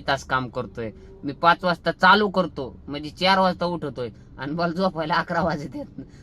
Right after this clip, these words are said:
तर मी झोपतो किती तास ह्याचा पण हिशोब लावत जा. फक्त चार हजार आणि साडेतीन हजार ते नका बघत जाऊ. कसं आहे, माझ्या व्हिडिओने बराच फरक पडतोय असं मला जाणवलं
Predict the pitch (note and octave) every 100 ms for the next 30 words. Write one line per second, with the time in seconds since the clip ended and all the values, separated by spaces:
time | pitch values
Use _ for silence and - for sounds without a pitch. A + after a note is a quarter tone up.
0 | - E3+ F#3 F#3+ A3 F#3+ G3+ A#3 G#3 G3
1 | F3 D#3 B2 E3+ E3+ G3 F#3 F3+ E3 E3
2 | D3+ D#3 D3+ C#3+ C#3+ C#3 - - - G3
3 | - G#3 F#3+ G#3 G#3 G#3 F#3 F3+ F#3+ F#3+
4 | F#3+ F#3 F3+ F3+ E3+ D#3 E3 E3+ E3 F#3+
5 | F#3 E3+ E3+ E3 C#3+ C#3+ C#3 C#3 - -
6 | - - G3 A3+ - - - D#3+ - -
7 | - F#3 A3 G#3 G#3+ A3 G#3 G3+ G#3+ F#3
8 | F3+ F#3+ F3+ F#3 F3 F3+ F3 F3 F3 E3+
9 | F3 F3 F3 D#3+ D3+